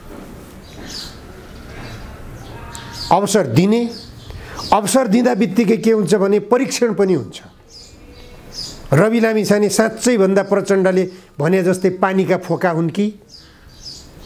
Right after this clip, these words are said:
रवि लामिछाने यो देशको काया पलट गर्न सक्ने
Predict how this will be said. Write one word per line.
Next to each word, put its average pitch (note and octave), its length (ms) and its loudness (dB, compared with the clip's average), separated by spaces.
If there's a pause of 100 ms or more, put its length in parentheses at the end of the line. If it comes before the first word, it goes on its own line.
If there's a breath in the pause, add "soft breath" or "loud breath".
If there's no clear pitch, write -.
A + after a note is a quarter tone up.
(1500 loud breath)
रवि G3+ 260 4
लामिछाने A#3+ 520 2
यो A3 200 4
देशको A#3 340 2
काया A3 380 0
पलट A3 320 0
गर्न A3 300 2
सक्ने G#3 480 -2